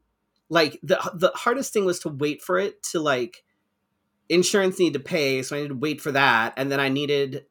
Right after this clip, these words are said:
to wait as much as, as long as I could for that to show up on my credit report. Otherwise, it looked like I had a fucking eighteen thousand dollar loan just sitting out there. The fucking credit system here is so fucking stupid.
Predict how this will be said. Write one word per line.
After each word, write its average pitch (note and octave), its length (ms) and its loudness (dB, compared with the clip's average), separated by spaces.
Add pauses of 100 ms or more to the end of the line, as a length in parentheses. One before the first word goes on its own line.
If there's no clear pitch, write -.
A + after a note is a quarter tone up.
to E3 100 -8
wait C3+ 540 -4 (160)
as C3+ 120 -8
much D3+ 160 -4
as, C3+ 140 -8
as C3+ 180 -4
long D3 140 0
as C3+ 80 -4
I C3 80 -2
could D3 540 2 (280)
for E3+ 240 4
that D#3 200 4
to D#3 80 -4
show C#3+ 260 2
up C3+ 140 0
on C3+ 100 0
my A#2+ 140 -2
credit A#3 300 0
report. B2+ 280 -4
Otherwise, D#3 320 0
it C#3+ 80 -2
looked D#3 140 -6
like D3+ 140 -2
I D3 60 0
had C#3+ 120 -2
a C3+ 40 -4
fucking C#3+ 280 -8
eighteen C#3+ 300 -6
thousand C#3 300 -2
dollar B2+ 220 -2
loan G3 300 0
just A#2+ 180 -6
sitting - 220 -10
out D2 180 -14
there. A#1 260 -12 (640)
The F#3 260 0
fucking - 380 4
credit D#3 360 2
system B2 260 -10
here A#2+ 160 -6
is A2 120 -8
so C4+ 300 0
fucking - 340 -6
stupid. - 500 -14